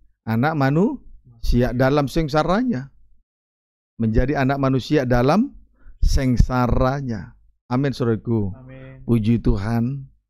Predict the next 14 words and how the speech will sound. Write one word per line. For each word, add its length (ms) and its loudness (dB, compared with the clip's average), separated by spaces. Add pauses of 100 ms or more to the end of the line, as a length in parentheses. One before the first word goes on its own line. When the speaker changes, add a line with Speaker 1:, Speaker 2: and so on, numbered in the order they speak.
(600)
Speaker 1:
Haleluya. 720 0 (320)
Sedangkan 720 0
Injil 480 2
Matius 880 -2 (880)
menggambarkan 880 2
Yesus 480 2
raja 640 0
orang 400 -4 (540)
Yahudi. 500 0 (1400)
Itu 320 -2
ada 160 2
di 140 0
sebelah 480 0
kanan. 480 -4